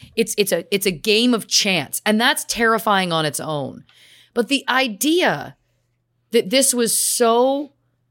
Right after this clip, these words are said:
long, such a long running manipulation, and that it led to the, the things that it led to, that's creepy in a much different way to me.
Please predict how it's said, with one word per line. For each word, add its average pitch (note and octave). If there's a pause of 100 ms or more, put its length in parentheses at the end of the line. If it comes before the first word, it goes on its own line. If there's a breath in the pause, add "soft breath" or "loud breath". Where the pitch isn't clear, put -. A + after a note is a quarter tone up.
(280)
long, A3
such C4
a A#3+
long G#3+
running G#3+
manipulation, F#3 (440)
and G#3
that G#3
it G3
led G#3
to A3
the, F#3 (100)
the F#3
things A#3+
that G3+
it F3
led F3+
to, D3 (100)
that's A3+
creepy A3
in F3
a D3+
much D#3+
different D#3
way C3
to B2
me. -